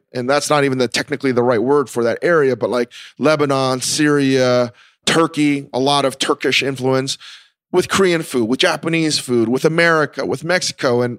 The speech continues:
like, I was really proud of it because I couldn't see where the seams were stitched together. And it was something that was not only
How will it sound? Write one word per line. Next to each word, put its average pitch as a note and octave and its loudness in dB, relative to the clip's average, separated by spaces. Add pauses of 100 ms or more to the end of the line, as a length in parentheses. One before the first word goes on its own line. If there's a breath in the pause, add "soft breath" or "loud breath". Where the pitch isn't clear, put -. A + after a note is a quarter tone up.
like, B2+ -2 (440 loud breath)
I F3+ 4
was F3 0
really B3+ -2
proud F3+ 2
of C3+ 2
it A#2 -2
because C#3 -2
I D3+ 0
couldn't A3 -2
see F#3+ 0
where E3 2
the C#3 -2
seams F3 -2
were B2+ 0
stitched - -4
together. C3 2 (480 loud breath)
And D#3 2
it E3 0
was D#3 0
something E3 0
that E3 2
was C#3+ -4
not D3+ 0
only E3+ 0